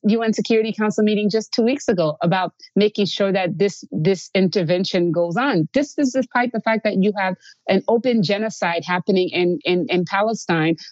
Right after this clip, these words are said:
where the U N can't make a decision about stopping the mass murder of Palestinians, but they can, you know, push and push and push for an intervention, a Kenyan intervention in, in Haiti. So, so what's happening is the fact that the U S is forcing the Kenyan government,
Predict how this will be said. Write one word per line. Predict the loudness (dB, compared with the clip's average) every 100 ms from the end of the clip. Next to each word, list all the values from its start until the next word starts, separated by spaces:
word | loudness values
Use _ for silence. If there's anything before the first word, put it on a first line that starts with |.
| 0
where | 2
the | 4
U | 2 0
N | -2
can't | -2 -4 0
make | -2 0
a |
decision | -2 -2 0 0 0 -2 -6 _ _ -2
about | 0 0
stopping | -6 -2 -2 2 0 2 -2 -6 0
the | 0
mass | 2 0 0 0
murder | 2 2 2 0
of | -4 -4
Palestinians, | -2 -2 0 0 0 0
but | 0
they | 0 0
can, | 0 -2 -6 -20 _ 0
you | 2
know, | 2 -2 -8 _
push | 0 0 0
and | -4
push | -2 -2 -2
and | -2
push | 0 -2 -2
for | 0 2 2 -2
an | 0 0 2
intervention, | 0 0 0 0 0 -2
a | 0
Kenyan | 0 2 0
intervention | -2 0 0 0 0 -2 -4 -16 -16 _ _
in, | 2 2
in | 0 0
Haiti. | 0 0 0
So, | -2 -4 -6 -16 _
so | -2 0 0
what's | -4 -4 -4
happening | -2 -2 0 2 2 0
is | -2 -2 -2
the | -4
fact | -2 -4 -2
that | -2
the | 0
U | 2 2 0
S | -2
is | -6
forcing | 0 0 2 0
the | 0
Kenyan | 2 2 2
government, | 0 0 0 0